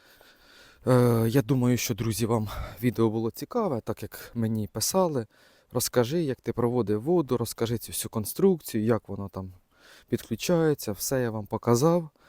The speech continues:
е, об'яснив. Як зміг, так і об'яснив. Простими словами. Так що ото таке. Друзі, я думаю, що відео було цікавим.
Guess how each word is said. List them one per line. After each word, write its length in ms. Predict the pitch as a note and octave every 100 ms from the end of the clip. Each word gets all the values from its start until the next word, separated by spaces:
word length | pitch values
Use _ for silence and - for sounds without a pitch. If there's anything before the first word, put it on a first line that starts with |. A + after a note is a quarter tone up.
| _ _ - -
е, 760 | G#2 G2+ G2 G2 G2 G2+ F#2+ F#2+ _ -
об'яснив. 680 | B2 A2+ G2 E3 F3+ E3 - _ _ _ _ - - _
Як 220 | B2 B2
зміг, 260 | G#2 F3+ -
так 180 | A2+ A2
і 60 |
об'яснив. 680 | A2 G#2+ G2 - F#2 F2 - - _ _
Простими 460 | - F#2+ - C3 A2
словами. 520 | - G2+ D#2 D2+ D#2+ _ _ _ _ - - - _ _ _ _ _ _ _ _ _ _ _ _ -
Так 180 | C3+ A#2+
що 200 | - A2+
ото 160 | A2 C3
таке. 360 | G#2+ - F2 - _ _
Друзі, 300 | G2+ A2 F#2
я 100 | A#2+
думаю, 360 | A#2 B2 A#2 G#2+
що 260 | - G#2 - _ _ _ _ _ _ -
відео 340 | G#2 A2+ A2
було 180 | G2 A2
цікавим. 580 | - - F3 C#3 F#2+